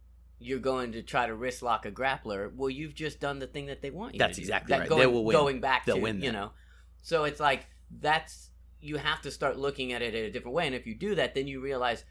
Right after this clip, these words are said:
Speaker 1: "Well, why would I be doing that wrist lock?" Well, it's because I have to.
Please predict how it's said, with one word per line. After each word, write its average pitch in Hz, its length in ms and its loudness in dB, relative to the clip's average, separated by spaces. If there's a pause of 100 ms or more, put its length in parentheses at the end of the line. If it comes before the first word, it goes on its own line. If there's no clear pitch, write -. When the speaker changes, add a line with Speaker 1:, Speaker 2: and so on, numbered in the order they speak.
(180)
Speaker 1:
"Well, 135 160 -6
why 131 240 4
would 127 120 -2
I 117 120 -2
be 110 100 -12
doing 107 220 -10
that 92 180 -12
wrist 147 180 -10
lock?" - 200 -16
Well, 135 220 2
it's 117 120 -6
because 107 760 -4 (720)
I 117 80 -4
have - 420 -8
to. - 200 -14